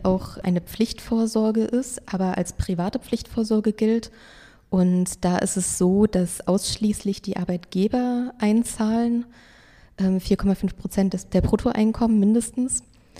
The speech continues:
Und, äh, momentan ist es in Schweden so, dass circa neunzig Prozent aller Arbeitnehmer in dieser betrieblichen Vorsorge drin sind. Und das Geld, was dort eingezahlt wird,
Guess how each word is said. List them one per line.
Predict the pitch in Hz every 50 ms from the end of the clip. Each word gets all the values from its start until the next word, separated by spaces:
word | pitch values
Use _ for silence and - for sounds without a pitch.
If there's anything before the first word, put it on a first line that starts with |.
| - - - - - -
Und, | 190 185 185 185 185 185 185 185 - - -
äh, | - 185 180 185 185 185
momentan | 185 185 185 190 196 - 202 190 180 185
ist | 180
es | -
in | 185 175
Schweden | 175 - - 185 185 185
so, | 180 190
dass | 180 175 - -
circa | - 185 175 175 - 185 180 180 180 180
neunzig | 175 180 180 180 - 185 - -
Prozent | - 170 - - 185 180 - -
aller | 175 170 175 -
Arbeitnehmer | - 175 175 180 175 180 185 180 180 180 180 180 175 180 175 175 -
in | - 185 165
dieser | 175 175 165 - 180 175 175 175 175 175 175 - - - - - - - - _ - - -
betrieblichen | 196 - - - 180 - - 180 - 196 175
Vorsorge | - - - 175 185 175 - 180 175 170 170 170
drin | - - 170 175 202 220 233 226
sind. | 220 214 208 208 214 214 208 214 - - - - - - - _
Und | - 185 175 175 175 175 175 165 - - - - -
das | 180 175 - -
Geld, | - 180 196 214 - -
was | 185 - -
dort | 175 175 -
eingezahlt | - 180 208 240 240 233 - - - 202 196 202 - -
wird, | 202 202 196 - -